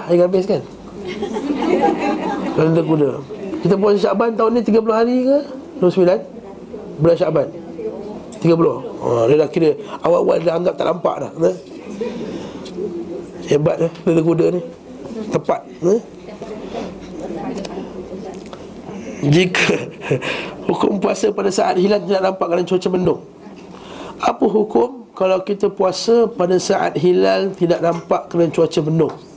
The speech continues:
Maksudnya kita puasa pada, katakan, tak nampak besok. Besok boleh puasa tak? Kalau mazhab Syafi'i kan tak boleh. Maksudnya itu adalah hari syak, hari haram, kan?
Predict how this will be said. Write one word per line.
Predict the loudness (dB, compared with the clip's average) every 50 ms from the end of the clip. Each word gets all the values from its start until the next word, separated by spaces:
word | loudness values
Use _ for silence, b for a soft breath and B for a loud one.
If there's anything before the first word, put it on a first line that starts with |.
| -20 -20 -18 -18 -16 -16 -16 -18 -18 -18 -18 -16 -16 -16 -16 -16 -16 -16 -16 -16 -16 -16 -16 -16 B B B B B B B B B B B B B B B B -2
Maksudnya | 2 4 4 4 4
kita | 2 2
puasa | 2 2 0 0 0 2 2 2 2
pada, | 2 2 2 2 4 4 4
katakan, | 4 4 2 2
tak | 2 2 2 2
nampak | 2 2 0 0 0 0
besok. | -2 0 0 -2 0
Besok | 2 2 2 2 2 2
boleh | 2 2
puasa | 0 0 0 0 -2
tak? | -2 -4 -12 -18 -20 -20 -20 -20 -20 -20 -18 -18 -16 -14 -14 -14 -14 -14 -16 -18 -18 -18 -18 -18 -18 -18 B B B B B B B B B B B 0
Kalau | 0 2 2
mazhab | 2 2 2 2 2
Syafi'i | 0 -2 0 0 0 2
kan | 4 2 2 2
tak | 0 0 2
boleh. | 2 2 2 2 2
Maksudnya | 2 2 4
itu | 4 2 2
adalah | 2 2 2 0 0 2
hari | 0 2 2 4 2 2 0 -2 -8 -16 -18 -16 -8
syak, | -2 -2 0 -2 -2 -6 -10
hari | -8 -4 0 0 2 2
haram, | 2 2 0 0 0 0
kan? | -2 -2 -2